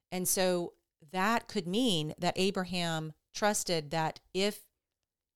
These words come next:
he sacrificed Isaac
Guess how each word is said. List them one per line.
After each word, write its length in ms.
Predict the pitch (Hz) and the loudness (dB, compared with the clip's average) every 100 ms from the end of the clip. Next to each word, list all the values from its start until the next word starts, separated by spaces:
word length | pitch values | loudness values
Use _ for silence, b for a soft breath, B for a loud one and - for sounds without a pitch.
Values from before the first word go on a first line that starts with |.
| _ _ _ _ _ _ _ _ | _ _ _ _ _ _ _ _
he 520 | 202 202 196 190 185 _ | -2 0 0 -2 -8 _
sacrificed 600 | - 196 196 208 175 165 - | -6 -2 0 -2 0 -2 -2
Isaac 480 | 190 214 147 - | 0 0 -2 -6